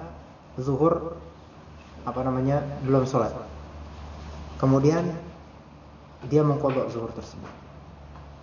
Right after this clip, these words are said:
Ini anggap dalam gambaran apa? Dalam gambaran dia tadi zuhurnya lalai. Tidak ada uzur. Ya. Kemudian sholat, sholat zuhur pada waktu asar. Nah, kemudian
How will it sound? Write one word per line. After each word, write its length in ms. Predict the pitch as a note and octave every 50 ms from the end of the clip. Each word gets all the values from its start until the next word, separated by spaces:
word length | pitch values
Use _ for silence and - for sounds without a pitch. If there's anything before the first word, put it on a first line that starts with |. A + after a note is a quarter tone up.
| - -
Ini 160 | C3 C#3 D#3
anggap 400 | D3 B2+ B2+ D3+ D#3 D3+ C#3+ C3
dalam 320 | C3 B2 B2+ C#3+ D3+ D3
gambaran 480 | C3+ C3+ C3+ C3 D3 D#3+ F3+ C#3 C#3 C#3
apa? 240 | C3+ C3 - C3 C3+ C3+ - - - - - - - - - - - - - - -
Dalam 260 | C#3 B2+ C3 C3+ C#3+
gambaran 720 | C3+ C#3 C3 C3+ B2+ B2 A#2+ B2+ C#3 D3+ E3 E3+ E3 E3 - - - - - -
dia 320 | C#3+ C3+ C#3 C3+ C#3 C#3+ C#3+
tadi 680 | C#3+ C#3 C3+ C3+ C3+ C#3 D3 D#3+ F3 F3 - - - -
zuhurnya 760 | C3 C3+ C#3+ B2+ C3+ C#3+ C#3+ C#3+ C#3 D3 D3 D3+ D#3 E3+ F3 F3 - - - - - - - - - -
lalai. 400 | C3+ C3+ C#3 C#3 C3+ B2+ A2+ G#2 G2+ G2+ - - - - - - - - - - - - - - - - -
Tidak 200 | - D3+ C#3 C#3+ C#3
ada 160 | C#3+ C#3+ B2+ C3 C#3
uzur. 240 | C3 B2+ A2 G2+ - - - - - - - - - -
Ya. 200 | C3 A2+ G#2+ - - - - - - - - - - -
Kemudian 320 | D#3 D#3+ E3 E3 F3+ G3 G3+
sholat, 340 | F#3 - F3+ F3 D#3+ C#3+ - B2+ B2+ - - - - -
sholat 280 | - D3 D3+ E3 D#3+ D3 D#3+
zuhur 240 | D3+ D3 C3+ -
pada 180 | C3+ C3+ C3+ C#3+
waktu 240 | C#3 C#3 B2+ - C#3+ C3+
asar. 260 | A#2 - - - - - - - - - - - - - - - - - - - - - - - - - - - - - - - - - -
Nah, 160 | D3 D#3+ D3+
kemudian 500 | - G3 A#3 C4 A#3+ A3 G#3+ G#3 G3+ G3